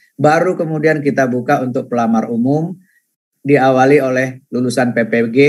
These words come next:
yang juga Pak Iwan nanti punya rencana untuk memperbaiki kualitasnya dari waktu ke waktu, dan kemudian baru pelamar terdaftar.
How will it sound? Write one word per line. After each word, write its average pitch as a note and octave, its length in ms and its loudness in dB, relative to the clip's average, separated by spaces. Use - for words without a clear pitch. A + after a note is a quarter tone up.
yang B2 160 -2
juga A#2+ 240 -2
Pak A#2 160 -4
Iwan C3 320 0
nanti B2 240 -2
punya A#2 320 -2
rencana A2+ 480 0
untuk A#2 240 -2
memperbaiki G#2+ 640 -2
kualitasnya G#2+ 640 -2
dari G#2 240 0
waktu G2+ 240 -4
ke G#2 100 -6
waktu, C3+ 460 -2
dan B2+ 240 -2
kemudian B2 400 0
baru A2+ 320 0
pelamar A2 480 0
terdaftar. G2+ 560 -8